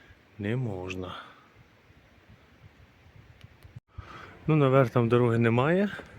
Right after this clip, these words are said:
Я подивився, там є така якась тропінка. Е, кстати, після доща тут дуже слизько, так що, якщо ви вдруг будете тут після доща, то дивіться, обережно ходіть.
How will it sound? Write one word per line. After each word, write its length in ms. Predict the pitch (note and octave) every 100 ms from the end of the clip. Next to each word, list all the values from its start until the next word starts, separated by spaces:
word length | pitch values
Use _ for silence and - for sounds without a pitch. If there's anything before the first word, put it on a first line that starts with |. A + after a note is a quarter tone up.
| - - - - -
Я 120 | B2+
подивився, 580 | - A#2 A#2 D3 D3 A#2
там 200 | A#2 A2+
є 140 | C3
така 320 | D3+ A2+ - A2
якась 340 | G#2 G2+ F#2
тропінка. 640 | - A2 - A#2 - G#2 - - - - - - - - - -
Е, 380 | A#2 A2 G#2+ G#2+
кстати, 320 | - A#2 - A2+
після 300 | A#2 - A#2+
доща 400 | A2+ - C3 C#3
тут 200 | A#2+ G#2+
дуже 240 | B2 A#2+
слизько, 480 | - A2+ F#2+ - G#2+
так 180 | G2+ -
що, 120 | G#2
якщо 320 | G#2 - G#2+
ви 100 | G2+
вдруг 240 | F#2+ G#2+
будете 480 | G#2 G#2 G2+ - G2+ - - - - - -
тут 80 | -
після 240 | A2 -
доща, 480 | G2+ G#2+ - D#3+ F3+ - - - - - - - - - -
то 60 | G#2
дивіться, 580 | G#2 G#2+ A#2+ - A#2+ A2 - - -
обережно 460 | G#2+ G#2 G#2+ A2 A2+
ходіть. 500 | - G#2+ F#2+ -